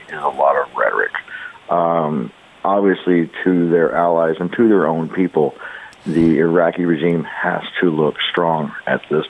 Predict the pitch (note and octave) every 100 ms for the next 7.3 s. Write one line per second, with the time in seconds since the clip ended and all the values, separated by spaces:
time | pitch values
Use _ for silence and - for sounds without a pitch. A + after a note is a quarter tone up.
0 | - E2 D2+ - D2+ - D#2 D2+ D2+ D#2
1 | D#2 D2 C#2 - - - C2 - - -
2 | - F2 D#2+ - F#2+ F2+ F2 D#2+ - -
3 | - E2 E2 D#2 D2+ D2 C#2+ D#2+ D#2 D2+
4 | - - - - - - - E2+ F2+ E2+
5 | D2 E2 D#2+ D2 E2+ E2 - E2 E2 F2
6 | - - - - C2 - - D#2 D#2+ E2
7 | E2+ E2 E2